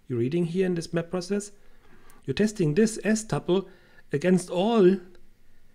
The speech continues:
tuples T out of the relation T that you store in your set T.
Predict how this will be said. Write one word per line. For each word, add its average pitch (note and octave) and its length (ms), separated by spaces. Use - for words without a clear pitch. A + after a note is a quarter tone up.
tuples F3 420
T F#3 400
out D#3+ 220
of D#3 180
the C#3 100
relation C#3 440
T B2 380
that A#2+ 160
you B2+ 60
store C#3+ 260
in C3+ 80
your B2 120
set C#3 260
T. F3 300